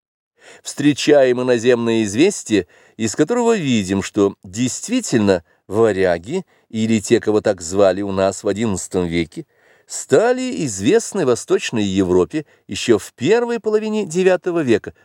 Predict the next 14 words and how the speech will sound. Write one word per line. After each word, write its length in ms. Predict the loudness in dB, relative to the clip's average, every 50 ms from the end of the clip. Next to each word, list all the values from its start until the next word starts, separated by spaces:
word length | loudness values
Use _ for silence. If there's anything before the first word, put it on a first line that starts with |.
| _ -14
задолго 760 | -6 0 4 4 4 4 2 2 4 4 4 2 0 -4 -4
до 100 | -4 -2
того 260 | -2 0 0 2 0
времени, 560 | 0 0 0 0 0 0 0 0 -2 -2 -4 _ _ _ _ _ _
к 80 | _ -2
которому 300 | -2 0 0 0 0 2
наша 260 | 2 2 0 0 -4
начальная 600 | -4 -4 -2 2 2 2 2 2 0 -2 0 0
летопись 560 | 2 2 2 0 0 -2 -6 -10 -10 -10 -10 _ _ _ _ _
приурочивает 840 | -2 0 2 2 4 4 4 4 4 2 2 -2 -4 -2 -2 -2 -2
появление 560 | 0 0 2 2 2 2 2 4 4 4 2
Рюрика 520 | 2 2 0 2 2 0 0 0 0 0
в 80 | 0 0
Новгороде. 540 | 0 0 0 0 -2 -4 -6 -6 -8 -12